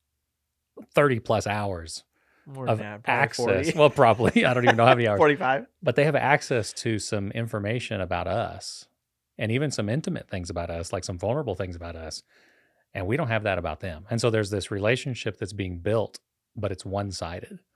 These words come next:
Speaker 2: Hmm.
Speaker 1: And so when we interact with someone and they mention something, it, it kinda throws you off because you're like,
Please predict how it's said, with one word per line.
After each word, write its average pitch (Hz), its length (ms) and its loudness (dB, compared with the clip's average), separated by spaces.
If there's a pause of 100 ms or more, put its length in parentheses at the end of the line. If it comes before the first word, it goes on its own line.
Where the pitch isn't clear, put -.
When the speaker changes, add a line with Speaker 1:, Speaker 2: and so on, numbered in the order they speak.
(140)
Speaker 2:
Hmm. 104 140 -16 (400)
Speaker 1:
And 104 120 -2
so 110 140 2
when 104 160 0
we 104 100 -2
interact 107 360 2
with 113 100 -2
someone 98 260 0
and 90 80 -4
they 90 80 -2
mention 101 440 0
something, 90 460 -4
it, 135 180 -4
it 151 140 -16
kinda 147 220 -2
throws 113 420 0
you 101 120 -2
off 107 400 0
because 104 300 -2
you're 107 100 0
like, 95 220 -2